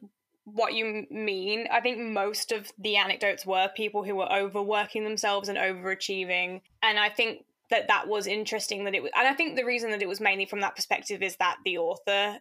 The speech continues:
that was their personal experience. But I do think that they made a point of, like, I, like, pointing out privilege where it, you know, whenever it came up.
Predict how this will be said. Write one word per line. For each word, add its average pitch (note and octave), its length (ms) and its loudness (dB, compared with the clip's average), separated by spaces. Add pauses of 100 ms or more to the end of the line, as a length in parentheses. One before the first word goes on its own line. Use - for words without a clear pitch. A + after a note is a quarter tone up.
(140)
that - 220 4
was G3 160 -6
their F#3+ 440 4 (120)
personal A3 420 2
experience. B3+ 800 0 (420)
But C4 100 6
I C4 60 8
do D4+ 220 4
think C#4+ 300 0
that A#3 220 2 (480)
they A#3+ 140 6
made A#3 260 4
a G#3+ 40 2
point G#3 680 -4 (340)
of, G#3+ 180 2
like, G3+ 560 2 (180)
I, G3+ 280 4
like, A3 240 2
pointing G#3 440 -2
out G3 360 2 (340)
privilege G3+ 680 0 (140)
where G3 480 4
it, F#3 160 -4
you G#3 180 -2
know, F#3 180 2
whenever G3+ 360 2
it - 100 -2
came F#3+ 280 0
up. G3 360 0